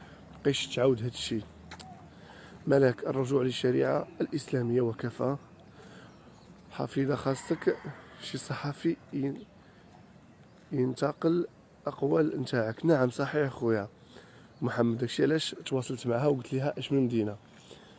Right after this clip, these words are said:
فما جاوبتنيش، فتعطينا فقط المدينة ديالها فين ما كانت في المغرب. إن شاء الله عندنا ليكيب في المغرب كامل، تواصل مع واحد ونحاولوا نعرفوا اشنو واقع بالضبط، إن شاء الله يكون خير. فاتي،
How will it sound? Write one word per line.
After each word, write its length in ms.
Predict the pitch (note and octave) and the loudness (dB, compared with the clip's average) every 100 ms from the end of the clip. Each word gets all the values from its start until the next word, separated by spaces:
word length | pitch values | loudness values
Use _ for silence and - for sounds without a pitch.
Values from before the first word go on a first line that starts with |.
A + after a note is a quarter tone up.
| - | -20
فما 380 | - B2 A#2 B2 | -2 0 4 2
جاوبتنيش، 640 | B2+ B2+ A#2+ C#3 E3 E3 F3 - - - - - - - | 4 4 4 6 6 6 0 -2 -12 -20 -20 -20 -20 -10
فتعطينا 360 | D#3+ C3 C#3 C#3+ | -6 2 4 4
فقط 460 | D3 - D3+ - - | 2 0 0 -2 2
المدينة 380 | C#3+ B2+ C3 B2+ | 2 4 6 6
ديالها 260 | B2+ C3+ | 6 4
فين 160 | C3+ B2+ | 4 4
ما 100 | D3 | 4
كانت 240 | D3 C3+ | 4 2
في 80 | A#2+ | 2
المغرب. 400 | B2 A2+ B2+ D3 | 2 2 2 2
إن 60 | C3 | 0
شاء 220 | C3 C#3+ | -2 -2
الله 240 | C3+ C3+ | 0 0
عندنا 240 | A#2+ C3 C3+ | 0 2 2
ليكيب 280 | B2 - | 2 -2
في 80 | A#2+ | -2
المغرب 260 | A#2+ A#2 A#2+ | 0 2 2
كامل، 320 | - C#3 D#3+ F3+ - - - - - - - - | 4 4 6 4 -2 -20 -20 -20 -20 -20 -8 -4
تواصل 240 | D3 D3 | 2 4
مع 100 | B2+ | 6
واحد 280 | C3 C3+ C#3+ | 6 6 4
ونحاولوا 480 | B2+ C#3 B2+ C#3 D#3 - - - - | 2 4 4 4 2 -2 -20 -20 -4
نعرفوا 360 | C3 A#2+ B2+ D3 - | 2 2 4 2 2
اشنو 320 | - - C3+ | -2 2 4
واقع 220 | C3 - | 4 2
بالضبط، 380 | B2+ C3+ A#2+ A#2+ | -2 -2 -2 0
إن 80 | B2 | -2
شاء 200 | - - | -2 -2
الله 200 | C3+ D#3+ | 4 6
يكون 200 | C#3 C#3 | 6 2
خير. 260 | - A#2+ G#2+ - - - - - - - - - - - - - - - - - - - - - - - - - - - - - - | 2 -2 -2 -6 -16 -16 -16 -16 -10 -8 -6 -8 -10 -10 -12 -12 -12 -12 -12 -12 -10 -10 -10 -8 -8 -8 -8 -6 -6 -4 -4 -2 8
فاتي، 480 | D3 C#3+ F#3 F#3 | 8 10 10 12